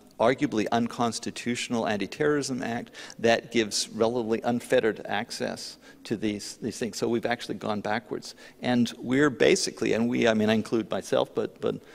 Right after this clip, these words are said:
but, uh, collectively, um, un-, unless we do something, you know, dramatic, it will have become the norm. Um,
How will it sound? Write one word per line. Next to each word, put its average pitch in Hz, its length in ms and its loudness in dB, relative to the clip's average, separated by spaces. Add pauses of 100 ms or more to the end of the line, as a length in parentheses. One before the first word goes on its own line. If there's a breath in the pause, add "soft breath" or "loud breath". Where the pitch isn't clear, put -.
(260 loud breath)
but, - 280 -2
uh, 104 120 -2
collectively, 110 800 -2 (480 loud breath)
um, 110 360 -6 (260)
un-, 107 320 -4
unless 127 360 0
we 147 80 2
do 131 160 0
something, 127 760 -4
you 123 120 -2
know, 113 120 -2
dramatic, 117 500 -2
it 123 140 -2
will 113 220 -4
have 95 140 -8
become 104 360 -6
the 98 100 -4
norm. 98 380 -8 (580 loud breath)
Um, 101 300 -10